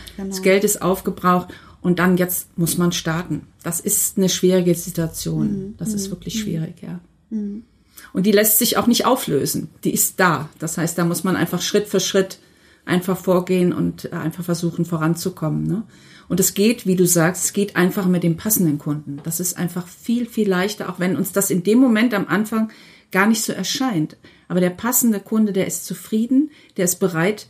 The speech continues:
Speaker 2: dein Honorar zu bezahlen. Und die nicht passenden Kunden, die kosten in der Regel auch einfach viel Zeit und Energie.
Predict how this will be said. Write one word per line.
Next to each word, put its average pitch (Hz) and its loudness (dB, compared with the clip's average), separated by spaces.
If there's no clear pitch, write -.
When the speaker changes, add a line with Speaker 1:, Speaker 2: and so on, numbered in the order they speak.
Speaker 2:
dein 185 2
Honorar 175 4
zu 202 -8
bezahlen. 214 -2
Und 175 -4
die 180 4
nicht 214 4
passenden 208 -2
Kunden, 202 -2
die 185 -2
kosten 226 0
in 202 0
der 196 4
Regel 214 4
auch 185 -2
einfach 185 -4
viel 190 -4
Zeit 196 -2
und 190 -6
Energie. 180 0